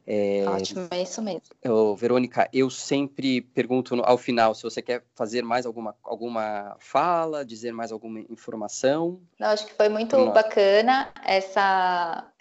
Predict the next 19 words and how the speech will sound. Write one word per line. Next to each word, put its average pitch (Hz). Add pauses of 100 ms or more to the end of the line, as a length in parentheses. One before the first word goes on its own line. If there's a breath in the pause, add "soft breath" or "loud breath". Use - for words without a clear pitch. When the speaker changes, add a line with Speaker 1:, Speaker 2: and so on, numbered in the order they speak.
(140)
Speaker 2:
esse -
podcast 208
no 214
sentido 202
de 208
abordar 190
essas 202
críticas 220
ao 196
rastreamento, 185
que -
poucas 190
vezes 180
é -
comentado, 180 (440 loud breath)
e 202
trazer 208
as 208
informações 226